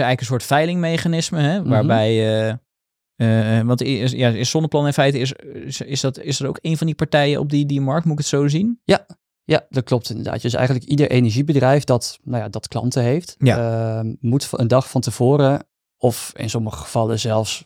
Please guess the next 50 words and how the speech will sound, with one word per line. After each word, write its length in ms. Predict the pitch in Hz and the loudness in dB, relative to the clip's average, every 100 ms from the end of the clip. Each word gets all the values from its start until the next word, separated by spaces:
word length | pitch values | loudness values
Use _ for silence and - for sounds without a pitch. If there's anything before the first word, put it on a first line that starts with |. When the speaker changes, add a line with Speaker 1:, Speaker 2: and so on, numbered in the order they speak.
| _ | _
Speaker 2:
vijf 360 | _ - 117 113 | _ -4 -2 -2
jaar 240 | 110 117 | 0 0
van 120 | - | 0
tevoren, 340 | 127 113 123 127 | 0 2 2 2
want 120 | 117 | 2
je 60 | 113 | 0
kunt 160 | 110 | -4
ook 80 | 107 | -2
vijf 240 | 117 110 | 0 0
jaar 200 | 110 113 | 0 -2
van 100 | 123 | 0
tevoren 380 | 123 117 120 120 | 0 0 2 2
inkopen, 520 | 123 123 120 120 135 | 0 2 2 2 0
maar 140 | 113 113 | 0 0
die 100 | 117 120 | 0 0
moet 160 | 127 | 0
in 60 | 131 | 2
ieder 140 | 131 | 2
geval 180 | - 123 | 2 0
vooraf 420 | - 131 143 127 | 2 4 4 4
aangeven 580 | 123 131 - 120 120 117 | 2 2 2 2 2 0
wat, 220 | 117 - | -2 -2
eh, 180 | - - 95 - - | -6 -6 -4 -4 -4
haar 220 | 120 110 110 | -6 -6 0
klanten 400 | 127 123 127 117 | 4 4 4 0
de, 120 | 113 | -2
de 180 | 117 131 | -6 -8
volgende 380 | - 123 120 110 | -2 -2 0 0
dag, 260 | 113 117 - - _ _ _ | 0 -2 -4 -20 _ _ _
of 80 | - | -2
in 60 | 120 | 0
ieder 60 | |
geval 160 | 117 117 | 2 0
op 60 | 117 | 0
een 140 | 107 | -2
bepaalde 320 | - 117 113 | 0 2 4
dag 200 | 113 110 | 2 0
gaan 180 | - 110 | -2 -4
verbruiken. 600 | - 117 113 107 - - - | -6 -8 -6 -8 -12 -14 -6
Speaker 1:
Ja. 220 | 123 - _ _ | -6 -6 _ _
Dus 140 | - 113 | -6 0
jullie 180 | 135 | 2
Speaker 2:
Eh, 60 | 135 | 2
Speaker 1:
hebben 40 | |
een 200 | 135 - 117 | 0 0 2
verwachting 560 | 139 147 156 156 175 147 | 2 2 -2 -2 -2 -4
Speaker 2:
ja. 60 | |
Speaker 1:
voor 160 | 131 143 | 0 0
uiteindelijk 420 | 131 131 120 - | 0 0 -2 -4
alle 400 | 135 131 117 104 | -4 -2 -2 -4